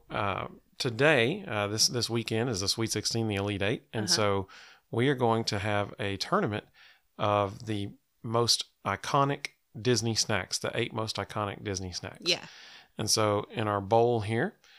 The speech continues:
Speaker 1: our lovely Ginger M M T is going to draw,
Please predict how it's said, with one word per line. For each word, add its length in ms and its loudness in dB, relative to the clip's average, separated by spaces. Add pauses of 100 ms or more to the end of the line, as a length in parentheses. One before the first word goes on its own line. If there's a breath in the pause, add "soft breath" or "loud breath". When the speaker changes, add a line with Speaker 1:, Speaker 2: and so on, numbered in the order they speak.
(340 soft breath)
Speaker 1:
our 360 0 (280)
lovely 480 2
Ginger 440 -2
M 200 0
M 140 0
T 260 0
is 120 0
going 300 0
to 140 -6
draw, 560 0